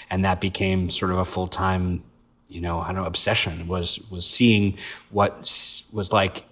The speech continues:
you know, if anybody could, could ask for a crystal ball, this was our crystal ball of being able to look as to what, you know, life of being a restaurant would be moving forward.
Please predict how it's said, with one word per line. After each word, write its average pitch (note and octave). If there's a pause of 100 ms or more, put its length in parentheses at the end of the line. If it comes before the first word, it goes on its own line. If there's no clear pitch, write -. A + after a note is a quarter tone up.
you -
know, F#2+
if F#2
anybody G2+
could, F#2+ (200)
could F#2+
ask F#2+
for F#2
a F2+
crystal -
ball, F2+ (300)
this G2+
was F#2
our F#2
crystal F#2+
ball F2+
of F2
being F#2+
able F#2
to F#2+
look G2+
as F#2+
to F#2
what, F2+ (240)
you F#2+
know, E2+ (180)
life G#2+
of F2+
being F#2 (140)
a F2+
restaurant F#2 (520)
would G2+
be G#2+
moving F#2+
forward. -